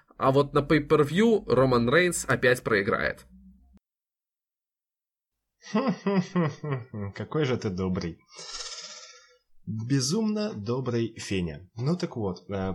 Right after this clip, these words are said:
Speaker 2: по поводу Романа Рейнса и Шейна. Не буду комментировать, мне очень
Speaker 1: <laughs>
Speaker 2: больно. Но хочется отметить то, что в W W E, если какой-то рестлер,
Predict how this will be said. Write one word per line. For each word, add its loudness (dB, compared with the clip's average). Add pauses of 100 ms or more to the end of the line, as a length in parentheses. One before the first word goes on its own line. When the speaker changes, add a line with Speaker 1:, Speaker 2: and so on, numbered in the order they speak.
(140)
Speaker 2:
по -2
поводу 2 (360)
Романа 2
Рейнса 0
и 0
Шейна. -2 (580)
Не 4
буду 2
комментировать, 2
мне 4 (180)
очень 4
Speaker 1:
<laughs> 2
Speaker 2:
больно. 0 (840)
Но 6
хочется 2
отметить -2
то, 2
что -2 (1400)
в 4
W 2
W 4
E, 2 (720)
если 0
какой-то -2
рестлер, -2